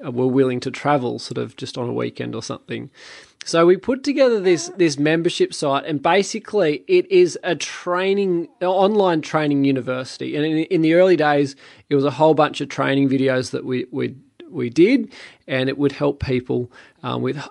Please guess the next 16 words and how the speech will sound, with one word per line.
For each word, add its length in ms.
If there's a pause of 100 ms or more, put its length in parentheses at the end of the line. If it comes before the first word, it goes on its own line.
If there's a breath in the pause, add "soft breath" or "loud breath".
a 80
whole 200
bunch 300
of 80
things 220
from 260
marketing 720
to, 280
like, 280
hen 380
management, 640
getting 200
rid 120
of 100
old 300
hens, 500